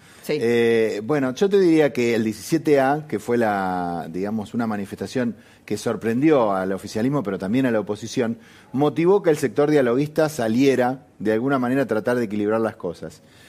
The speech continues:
Speaker 2: Así se explica lo que Larreta dijo durante las semanas, tomando distancia de la reforma judicial, la reaparición de María Eugenia Vidal, también tomando distancia de la reforma judicial, y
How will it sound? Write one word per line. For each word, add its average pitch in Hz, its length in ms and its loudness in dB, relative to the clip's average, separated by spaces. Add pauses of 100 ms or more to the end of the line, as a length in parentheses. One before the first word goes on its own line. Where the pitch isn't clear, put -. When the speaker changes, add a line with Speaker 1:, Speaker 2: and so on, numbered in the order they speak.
(220)
Speaker 2:
Así 143 280 0
se 170 140 0
explica 107 580 -2 (440)
lo 98 200 -2
que 107 140 0
Larreta 117 460 2
dijo 131 260 0
durante 104 280 -2
las 101 120 -2
semanas, 160 440 0 (100)
tomando 107 280 -2
distancia 104 380 -4
de 95 40 0
la 92 100 -2
reforma 95 340 -6
judicial, 170 540 0 (340)
la 113 140 2
reaparición 104 540 0
de 120 80 -2
María 101 180 -2
Eugenia 107 340 -4
Vidal, 147 380 2
también 131 560 0
tomando 101 340 -4
distancia 107 440 -4
de 90 40 -2
la 92 80 -2
reforma 107 380 -4
judicial, 160 580 0 (600)
y 214 320 2